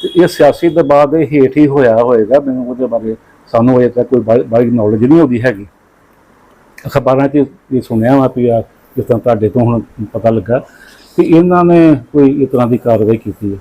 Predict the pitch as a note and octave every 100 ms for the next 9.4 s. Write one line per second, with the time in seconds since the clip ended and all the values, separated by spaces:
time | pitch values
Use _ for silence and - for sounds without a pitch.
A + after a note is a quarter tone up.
0 | - _ _ G3+ - F3+ F#3+ G3 G3+ G#3
1 | G3+ F#3 F3 E3+ F#3 E3 - _ _ _
2 | - C3 C#3 D3 C3 F3 E3 C#3 C3 C#3
3 | C#3+ A#2+ C3+ - B2 C3 C3 B2 - A2+
4 | B2+ B2 A2+ A2 A2+ A#2 - C3 C3 G#2
5 | _ _ D#3 F#3+ D#3+ - F#3 G3 G3 -
6 | D3+ D3+ E3+ D#3+ E3 C#3+ D#3 D#3 C#3+ D3+
7 | D#3 C#3 C3 E3 D#3+ - _ _ _ -
8 | C3+ C3+ C#3+ D3+ D3+ - C3+ B2 D#3 D3
9 | D3+ - C#3